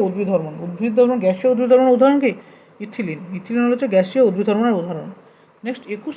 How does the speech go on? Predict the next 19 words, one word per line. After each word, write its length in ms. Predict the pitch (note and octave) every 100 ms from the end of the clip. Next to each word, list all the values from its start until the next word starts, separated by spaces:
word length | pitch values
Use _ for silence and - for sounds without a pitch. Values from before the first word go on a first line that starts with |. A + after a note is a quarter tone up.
| D#4
নম্বর 160 | C#4 B3+
কোশ্চেন 220 | A#3+ A3+ G3+
কী 60 | G3
দিয়েছে 180 | G#3 F#3
দেখো, 180 | F3+ D4+ - - _ _ -
একুশ 260 | F#3+ C4 C4
নম্বর 200 | C4+ C4+ B3
কোশ্চেন 240 | A#3+ B3+ A3
বলেছে 220 | F3+ F3 F3+
যে 60 | A#3+ C4
বৃষাদিশ 440 | G3 G3+ C4+ B3 C4
শব্দটি 320 | A3 F#3+ G#3+ C4+
বেছে 180 | G#3 G3 A#3+
নিয়ে 140 | A#3+ F#3+
লেখো, 160 | F#3 E3
পরাগরেণু, 460 | F#3 F#3+ G#3+ A#3+ C4+ C4
শুক্রাণু, 360 | F#3+ G3 A3+ B3+
ডিম্বাণু, 320 | G#3 G3+ A#3 C4+
জাইগোস্পোর। 440 | A3+ F3+ F#3 -